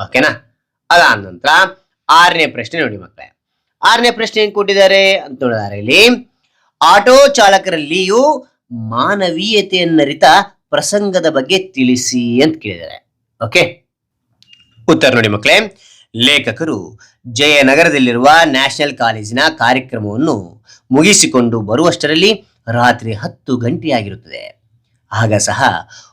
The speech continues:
ಉಪಾಧ್ಯಾಯರು ಇಷ್ಟೊತ್ತಿಗೆ ಹಾಸ್ಟೆಲ್ನಲ್ಲಿ ಊಟ ಇರುವುದಿಲ್ಲವೆಂದಾಗ ಒಂದು ಹೊತ್ತು ಊಟ ಇಲ್ಲದೆ ಇದ್ರೆ ಚಿಂತೆ ಇಲ್ಲ, ತುಂಬಾ ಹೊತ್ತಾಗಿದೆ ಎಂದು ಲೇಖಕರು ಹೇಳುತ್ತಾರೆ. ಆಗ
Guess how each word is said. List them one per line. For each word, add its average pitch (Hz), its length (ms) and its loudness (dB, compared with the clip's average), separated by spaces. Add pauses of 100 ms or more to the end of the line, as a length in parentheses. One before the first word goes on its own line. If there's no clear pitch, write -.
(140)
ಉಪಾಧ್ಯಾಯರು 123 1000 2 (240)
ಇಷ್ಟೊತ್ತಿಗೆ 143 600 0
ಹಾಸ್ಟೆಲ್ನಲ್ಲಿ 123 960 0 (220)
ಊಟ 233 220 2
ಇರುವುದಿಲ್ಲವೆಂದಾಗ 117 1120 0 (600)
ಒಂದು 120 220 -8
ಹೊತ್ತು 180 600 -6
ಊಟ 143 260 -2 (180)
ಇಲ್ಲದೆ 165 600 0
ಇದ್ರೆ 135 340 0
ಚಿಂತೆ 127 420 -6
ಇಲ್ಲ, 87 160 -12 (720)
ತುಂಬಾ 247 720 4
ಹೊತ್ತಾಗಿದೆ 90 880 -12 (360)
ಎಂದು 117 240 -2
ಲೇಖಕರು 127 440 0
ಹೇಳುತ್ತಾರೆ. 151 640 -10 (400)
ಆಗ 120 220 2